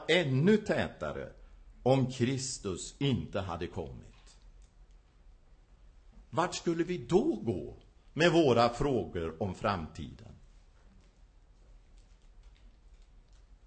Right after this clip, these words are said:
Som Petrus säger till Jesus en gång: "Vart skulle vi gå? Du har ju det eviga livets ord. Vi tror och vi förstår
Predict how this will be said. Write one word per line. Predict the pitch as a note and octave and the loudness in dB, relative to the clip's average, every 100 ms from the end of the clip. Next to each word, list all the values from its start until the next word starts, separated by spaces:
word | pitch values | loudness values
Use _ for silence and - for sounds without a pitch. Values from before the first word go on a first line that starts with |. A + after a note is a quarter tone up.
| - - | -20 -12
Som | - D3 | -2 12
Petrus | - B2 F#2 G2+ G2 - | 12 12 6 -4 -6 -4
säger | G2 E2+ E2 | -2 -2 -4
till | E2 F#2+ | -6 -6
Jesus | G#2 E2+ - - | -4 -6 -8 -10
en | D#2+ D#2 | -10 -10
gång: | C2 B1 - - - - - - - - | -12 -16 -20 -20 -20 -20 -20 -20 -20 -12
"Vart | E3+ E3 | -10 -10
skulle | - E3 D3 | -6 -4 -4
vi | D3 | -6
gå? | F#2 B2 - - - - - - _ - _ - - | -2 -2 -2 -6 -14 -20 -20 -20 _ -20 _ -20 -10
Du | F2+ G3 A3+ A#3 G#3+ | 0 2 2 0 2
har | C#3+ G2+ F#2 | 2 4 2
ju | F2+ D#2+ | 0 0
det | E2 C3 C3 C#3+ | 4 4 4 2
eviga | F#2 G#2+ G2+ G2 | 0 0 0 0
livets | F2+ D#2 D#2 D2+ - | -2 -6 -8 -10 -8
ord. | D#2+ - - - - - - _ _ - _ - - - | -10 -12 -18 -20 -20 -20 -20 _ _ -20 _ -20 -20 -10
Vi | - A2 | -4 -2
tror | A2 A#2+ G#2 D2 | 2 0 0 -2
och | F2+ | -4
vi | F#2 | -4
förstår | G2 F#2+ D#2+ D2 | -4 -4 -4 -4